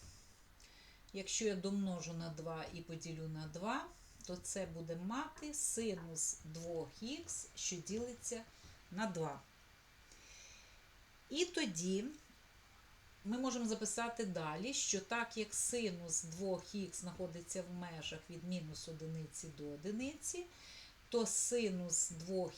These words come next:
х, що ділиться на два, буде в межах від мінус однієї другої до однієї другої.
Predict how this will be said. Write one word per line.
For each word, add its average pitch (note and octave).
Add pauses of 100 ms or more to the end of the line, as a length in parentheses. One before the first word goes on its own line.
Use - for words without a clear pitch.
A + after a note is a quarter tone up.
х, F#3
що -
ділиться D#3+
на A#3
два, E4+
буде A3
в F#3+
межах D4
від G3
мінус F#3
однієї D#3
другої D4
до F#3+
однієї F3
другої. F#3